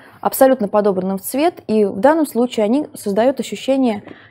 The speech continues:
не кича, а очень симпатичные вещи, самодостаточные. И при этом, а, достаточно элегантно поддерживающие весь орнамент на,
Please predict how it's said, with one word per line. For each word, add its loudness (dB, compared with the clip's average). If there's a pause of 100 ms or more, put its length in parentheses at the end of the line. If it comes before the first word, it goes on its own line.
не 4
кича, 2
а 4
очень 0
симпатичные -4
вещи, -6
самодостаточные. -4 (420)
И -2
при 0
этом, 2
а, -2
достаточно 0
элегантно 2
поддерживающие 0
весь -4
орнамент 0
на, -4